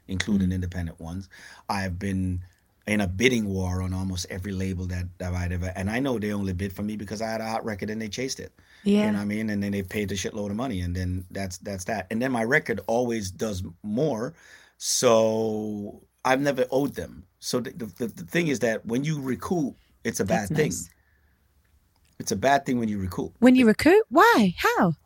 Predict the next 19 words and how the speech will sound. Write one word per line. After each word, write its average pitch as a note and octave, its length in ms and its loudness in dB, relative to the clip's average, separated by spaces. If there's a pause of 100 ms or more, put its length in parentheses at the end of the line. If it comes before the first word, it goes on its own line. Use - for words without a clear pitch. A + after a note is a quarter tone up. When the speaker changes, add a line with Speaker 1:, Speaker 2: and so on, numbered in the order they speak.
(160)
Speaker 1:
Because D#3 520 2
of E3 60 6
Speaker 2:
I D#4 120 12
Speaker 1:
the A#3 60 6
fact A3+ 60 8 (160)
Speaker 2:
wish, A#3 240 4
I B3+ 120 8
wish C#4+ 200 6
I A#3+ 60 6
could F3 240 0
recoup. E3+ 400 0 (340)
Speaker 1:
But C3 140 -2
the B2 60 -8
thing F#3 180 0
is A#2 120 0
that G#2 220 -4
if A#2+ 200 0
you F3 120 0
recoup, D3 540 2